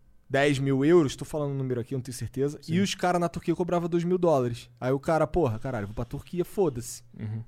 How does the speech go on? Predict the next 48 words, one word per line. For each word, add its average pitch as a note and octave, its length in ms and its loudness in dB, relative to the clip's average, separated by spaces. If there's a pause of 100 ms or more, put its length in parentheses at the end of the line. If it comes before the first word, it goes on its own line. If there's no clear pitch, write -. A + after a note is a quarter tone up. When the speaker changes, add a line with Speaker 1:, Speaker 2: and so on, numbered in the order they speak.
Speaker 1:
Tá A2 60 -12
ligado? B2 220 -6
Ele, A#2+ 100 -6
cara, E3 360 -12
ah, F3+ 200 -8
não, F#3 180 -8
pô, - 160 -10
tem - 80 -12
que - 80 -20
prender A#2+ 200 -4
os A2+ 80 -8
caras C#3 200 -10
aqui, - 180 -10
pô, - 140 -12
o - 40 -14
cara G#2 140 -12
tem A#2+ 120 -16
que - 80 -18
fazer B2 180 -8
no D3+ 80 -8
meu. G#3+ 340 -6 (360)
Por C3+ 100 -2
Speaker 2:
Sim. C3 60 0
Speaker 1:
mais C#3+ 180 0
que - 60 -4
eu F#3 40 0
faça E3+ 240 -6
que D#3 60 -2
eu C#3+ 40 2
ganhe D3 160 2
metade, C#3+ 540 0
mas G3+ 140 -2
eu G#3 100 0
faço F3+ 360 -4
três F3+ 480 2
e A#3 40 -8
ganho A#3 320 -4
mais. F#3 460 0 (240)
Melhor C#3+ 220 0
do D3 60 -14
que - 60 -18
o - 40 -18
cara F#3 180 0
ir - 20 -6
pra F#3+ 120 -4
Turquia, F3 520 -6
faz C3+ 160 -12
comigo. F3 360 -8